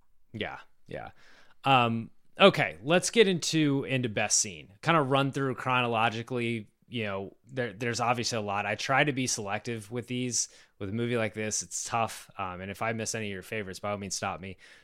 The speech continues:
The Wrigley Field trial, excuse me, the Harvey Field trials, but, you know,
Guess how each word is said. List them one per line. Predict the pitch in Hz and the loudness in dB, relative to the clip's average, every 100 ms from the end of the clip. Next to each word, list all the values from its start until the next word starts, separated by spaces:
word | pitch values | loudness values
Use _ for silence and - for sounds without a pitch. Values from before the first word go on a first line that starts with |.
| _ | _
The | - 127 | -4 2
Wrigley | 135 170 160 139 | 4 4 4 0
Field | - 127 | 2 0
trial, | 107 131 123 101 | 2 4 4 2
excuse | 101 - 131 | -6 -6 -6
me, | 110 | -8
the | 107 | -4
Harvey | - 160 113 107 | 2 4 2 -4
Field | - 101 | -6 -6
trials, | 87 110 90 80 76 | -6 -6 -6 -8 -10
but, | - 95 64 - - | -10 -10 -12 -20 -14
you | 110 | -12
know, | 92 87 | -10 -12